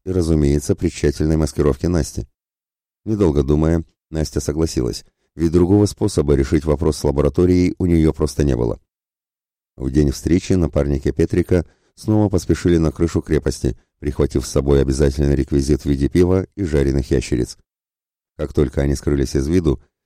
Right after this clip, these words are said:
Настя вынырнула из-за поворота и проникла в комнату охраны. «А где у вас такие девушки живут? Среди охраны и техников я тебя не видел». «И не увидишь», заговорчески улыбнулась ему Настя. «Снаружи я.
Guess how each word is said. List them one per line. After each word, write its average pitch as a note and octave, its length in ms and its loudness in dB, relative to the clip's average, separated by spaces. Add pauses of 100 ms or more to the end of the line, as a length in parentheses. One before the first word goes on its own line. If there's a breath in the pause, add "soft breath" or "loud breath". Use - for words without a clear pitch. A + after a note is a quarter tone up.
(180)
Настя F#2+ 320 -2
вынырнула E2+ 500 4
из-за D2 300 -2
поворота E2 560 2 (100)
и - 80 -10
проникла E2 480 -2
в - 60 -18
комнату C#2 380 -2
охраны. B1+ 420 -4 (960)
«А D2 100 -8
где D2 220 2
у D#2+ 100 6
вас D#2 160 2
такие C#2 340 -2
девушки D2 380 0
живут? C#2 360 -2 (340)
Среди D#2 300 -2
охраны D#2 400 2
и C#2+ 40 0
техников D#2 440 -4
я C#2+ 100 0
тебя C2+ 220 -2
не C2+ 100 0
видел». D2 300 0 (800)
«И G2 140 0
не A2+ 120 4
увидишь», F2 560 4 (520)
заговорчески C#2 720 0
улыбнулась C#2+ 520 0
ему C#2+ 140 -2
Настя. C#2 360 -2 (320)
«Снаружи E2+ 500 0
я. C#2 220 0